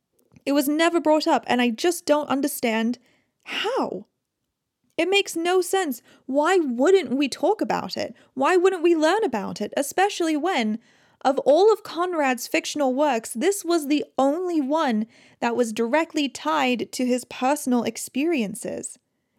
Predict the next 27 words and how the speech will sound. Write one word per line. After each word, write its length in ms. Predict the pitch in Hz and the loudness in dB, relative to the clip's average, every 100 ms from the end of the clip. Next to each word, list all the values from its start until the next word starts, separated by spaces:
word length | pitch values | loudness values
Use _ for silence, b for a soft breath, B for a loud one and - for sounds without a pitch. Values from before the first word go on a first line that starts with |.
| - | 0
at 100 | 269 | 2
least 260 | 302 - - _ | 0 -2 -16 _
documented 640 | 285 269 247 202 185 185 | 0 0 -2 -4 -6 -8
ones. 340 | 190 - 240 - _ _ _ _ _ _ _ _ _ | -10 -10 -12 -18 _ _ _ _ _ _ _ _ _
There's 320 | 269 359 311 | 4 4 4
no 320 | 302 269 339 | 4 6 6
reason 560 | 302 262 302 294 262 226 | 4 2 2 2 2 0
we 100 | 254 | 0
shouldn't 460 | - - 262 311 233 | -4 -4 -2 -2 -2
have 200 | 233 233 | -4 -2
learned 440 | 226 277 277 220 | 0 0 0 -2
about 500 | 214 208 226 254 - 214 | -2 -2 -2 -2 -4 -6
the 160 | 220 | -6
atrocities 720 | 220 - 285 302 294 208 202 | -4 -2 -2 -2 -6 -6 -4
in 60 | 214 | -4
the 100 | 220 | -4
Congo. 500 | 262 339 262 - 226 - _ _ _ _ _ _ _ _ _ _ _ _ _ - | -4 -4 -4 -6 -8 -14 _ _ _ _ _ _ _ _ _ _ _ _ _ 0
I 100 | 247 | 2
read 300 | 269 311 302 | 4 4 2
Heart 220 | 285 294 | 0 2
of 100 | 294 | 2
Darkness 500 | 254 240 240 226 - | 0 0 -2 -6 -2
first 320 | 220 220 220 | -2 -2 -2
when 100 | 220 | -4
I 100 | 214 | -4
was 140 | 202 - | -4 -6
sixteen, 560 | 262 - - 208 202 | -8 -8 -6 -4 -4